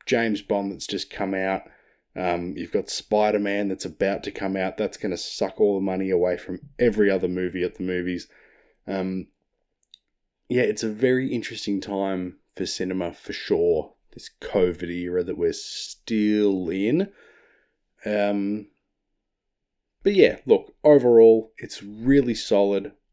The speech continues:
I enjoyed it. I recommend checking it out if you haven't. If you haven't checked it out,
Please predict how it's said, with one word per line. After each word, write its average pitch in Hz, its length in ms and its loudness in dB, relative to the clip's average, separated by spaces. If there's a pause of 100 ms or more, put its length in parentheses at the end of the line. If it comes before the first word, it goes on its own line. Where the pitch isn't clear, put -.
I 120 180 0
enjoyed 98 480 2
it. 101 220 2
I 104 60 -2
recommend 113 460 2
checking 110 360 -2
it 98 180 0
out 101 240 -2
if 98 120 -6
you 92 80 -8
haven't. 107 480 -4 (520)
If - 80 -12
you 95 60 -2
haven't 113 260 2
checked - 280 -6
it 101 120 4
out, 101 240 2